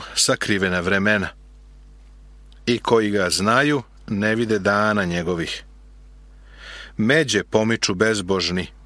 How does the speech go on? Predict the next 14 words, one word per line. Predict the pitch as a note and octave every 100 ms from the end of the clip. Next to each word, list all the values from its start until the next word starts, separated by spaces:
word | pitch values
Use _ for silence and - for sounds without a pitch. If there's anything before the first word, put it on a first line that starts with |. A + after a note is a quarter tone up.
| -
otimaju | B2 B2 C#3+ B2+ G2
stado | - - C3+ C3+ B2 A2 G2+ - - - - -
i | G2
pasu.” | - G2 G#2 G#2+ - - - - - - - - - - - - - - - - - - - - - - - - -
Jov | A#2+ C#3+ F3+ F3+
sada | - F3 D#3+
otvoreno | E3 - F#3+ F#3 D3+ A#2+
nabraja | B2 B2+ C#3 C#3 C3 A#2+ -
grehe | A2+ A#2 A2+ G2+ G#2+
drugih | A2+ A#2 F#2 -
ljudi. | F#2+ G2 G2 F2 - - - - - - -
„Neki | A2 A2+ - G#2+
su | - F#2+
nepošteni, | G#2+ C3+ D3 - - C3